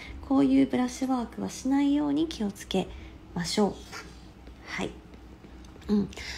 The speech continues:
で、今ちょっと悪い見本やっちゃったので、こういう人多いでしょ、きっと。なんか、こうなる人、ぶ-、ぶにゃってなる人。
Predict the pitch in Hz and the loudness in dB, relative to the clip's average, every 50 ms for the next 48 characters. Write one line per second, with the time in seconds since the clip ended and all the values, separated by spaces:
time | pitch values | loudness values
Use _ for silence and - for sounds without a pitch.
0 | - - - 302 302 - 311 392 359 285 - 294 254 208 214 214 214 254 277 254 | -10 -4 0 0 2 4 6 6 6 6 4 2 2 4 4 6 8 8 8 8
1 | 226 190 208 208 208 247 277 - - - 269 - - 277 226 208 175 180 175 185 | 8 6 4 6 6 6 4 4 6 4 4 6 6 6 6 6 4 2 0 -2
2 | - - - - - - - - - - - - 311 359 381 415 427 427 - - | -4 -8 -10 -10 -10 -10 -12 -12 -14 -8 0 6 8 10 10 10 10 8 6 8
3 | 440 440 427 440 440 - - - - 262 254 254 262 277 285 294 339 330 - 208 | 8 10 10 8 6 0 -12 -8 0 2 2 4 4 4 6 4 4 4 2 2
4 | - - - - - - - - - - - - - - 104 104 - - - - | 0 0 -4 -4 -6 -6 -10 -14 -16 -18 -16 -8 -2 0 0 0 0 -2 -4 -8
5 | - 214 226 233 220 - 202 196 - - - - - - - - - 240 240 254 | -6 -4 -4 -2 -2 -2 -4 -4 -4 -6 -8 -20 -20 -18 -16 -8 -4 -2 2 2
6 | 247 247 254 247 226 - - - - 180 156 - - - - 196 190 208 214 - | 4 6 6 4 4 2 0 -2 -2 -2 -2 -2 -4 -8 -6 0 2 2 2 2
7 | - - - - 190 185 190 196 214 240 - - - 269 - - 240 220 214 208 | -2 -10 -10 -4 -2 -2 0 0 0 0 0 0 -2 -4 -2 0 2 4 4 4
8 | 196 185 - - - - 151 - | 2 0 -2 -6 -4 -4 -4 -4